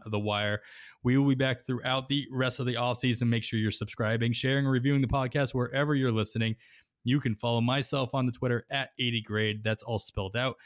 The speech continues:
Kevin is at Hasting Kevin. Of course, follow the pod itself at On the Wire Pod.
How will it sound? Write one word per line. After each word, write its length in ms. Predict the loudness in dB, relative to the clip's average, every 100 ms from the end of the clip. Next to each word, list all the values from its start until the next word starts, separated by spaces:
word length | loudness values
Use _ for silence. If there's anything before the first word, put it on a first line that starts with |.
| -20 _
Kevin 240 | -2 0
is 140 | 0 -2 -4
at 160 | -6 -6
Hasting 480 | -6 -4 -4 -6 -4
Kevin. 400 | -2 0 0 -2
Of 320 | _ _ _
course, 220 | -2 0
follow 180 | 0 -2
the 80 | 0
pod 240 | 0 -2
itself 380 | -2 -4 -4 -4 -6
at 200 | -8 -8 -10 -4
On 320 | -2 0 -2 -4
the 120 | -4
Wire 460 | -2 -2 0 -2 -2
Pod. 400 | 0 2 2 0